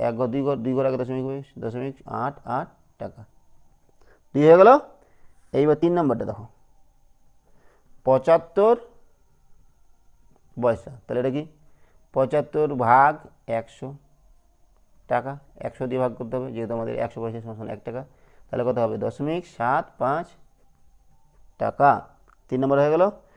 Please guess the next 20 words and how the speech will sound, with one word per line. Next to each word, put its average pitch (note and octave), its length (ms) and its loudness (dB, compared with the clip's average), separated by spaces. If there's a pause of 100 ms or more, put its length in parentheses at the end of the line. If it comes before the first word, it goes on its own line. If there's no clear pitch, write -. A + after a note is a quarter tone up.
(380)
এইবার C#3+ 260 0
চার C3 220 2
নম্বরে A2+ 280 -6
আছি। - 140 -20 (120)
চার C#3 120 2
নম্বর D3+ 200 0
কী D#3 80 -4
দেওয়া D#3 160 6
আছে? D#3 140 -2 (480)
যে C3 60 0 (160)
পঞ্চাশ D#3 460 0 (140)
পয়সা B2 340 -4 (1400)
সমান B2+ 160 -4
সমান C3+ 160 -4
কত C3+ 140 -2
পয়সা? C#3 160 -4
তাহলে C3+ 220 -4
কত C3+ 100 -8
টাকা C3 140 -2
হবে? C#3 120 -4